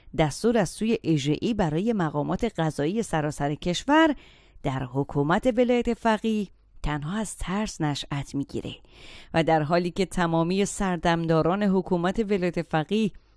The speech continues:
تمامی تلاش و سعی خودشون رو می‌کردن که تو ماهای اخیر تبلیغ کنن و این گمانهٔ بیهوده رو به خورد افکار عمومی بدن که قیام و اعتراضات سراسری مردم ایران تموم شده.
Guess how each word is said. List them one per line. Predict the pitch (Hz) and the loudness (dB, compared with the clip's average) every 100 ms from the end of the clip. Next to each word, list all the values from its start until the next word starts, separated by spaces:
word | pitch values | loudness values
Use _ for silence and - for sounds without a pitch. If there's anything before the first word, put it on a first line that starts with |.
| _ | _
تمامی | - 160 156 196 214 | 0 2 2 0 -2
تلاش | - 180 170 214 220 | -2 -2 2 2 0
و | 220 | -4
سعی | - 202 220 220 | -2 0 0 -2
خودشون | - 220 220 220 214 | -2 -2 -2 0 0
رو | 208 | 0
می‌کردن | 196 240 - 208 175 170 160 - - - - | 0 -2 0 0 2 2 2 -4 -18 -20 -8
که | - | -4
تو | 277 | 0
ماهای | 349 269 202 277 294 | 2 2 2 2 2
اخیر | 185 - 254 269 | 0 -2 -4 -4
تبلیغ | - 175 165 160 208 294 | -4 -2 -2 0 0 0
کنن | - 175 160 151 143 131 - - - | 0 0 2 0 -2 -8 -16 -20 -6
و | - | -4
این | - 214 208 | -2 -2 0
گمانهٔ | 190 175 170 160 202 240 | 2 4 2 2 0 -2
بیهوده | 190 175 170 151 156 170 240 | 0 0 0 0 2 4 6
رو | 196 143 - - | 4 2 -4 -8
به | 151 | -8
خورد | - 175 214 | 0 0 2
افکار | 202 165 - 151 | 2 0 0 2
عمومی | 151 151 151 151 | 2 0 -2 -2
بدن | 151 160 147 151 | 0 0 -2 -4
که | - 156 - | -6 -6 -2
قیام | 151 175 180 | 2 4 4
و | 170 | 2
اعتراضات | 151 151 151 160 156 180 170 | 0 -2 -2 -2 -2 -2 -2
سراسری | - 151 147 - 143 147 | -2 -4 -4 -6 -4 -4
مردم | 147 147 147 156 | -4 -4 -4 -4
ایران | 151 151 185 220 214 - - - | -2 0 0 0 -2 -10 -16 -10
تموم | - 147 170 143 | -4 -2 0 -2
شده. | - - - | -6 -10 -12